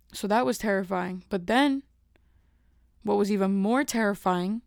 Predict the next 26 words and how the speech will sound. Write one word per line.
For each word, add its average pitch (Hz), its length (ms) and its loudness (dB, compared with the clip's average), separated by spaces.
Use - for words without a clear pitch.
is 190 140 -6
that 196 160 -2
I 190 80 -2
looked 196 320 -4
down 320 420 2
at 202 120 2
my 240 160 4
feet 262 360 -4
and 214 160 2
I 202 40 4
realized 208 680 4
I 196 100 4
have 196 260 0
cankles. 180 600 -4
And 220 100 0
if 202 100 0
you 240 120 -2
don't 285 100 2
know 285 100 4
what 269 120 -2
cankles 262 400 0
are, 226 320 0
those 226 300 6
are 214 120 10
muffin 214 460 0
tops - 640 0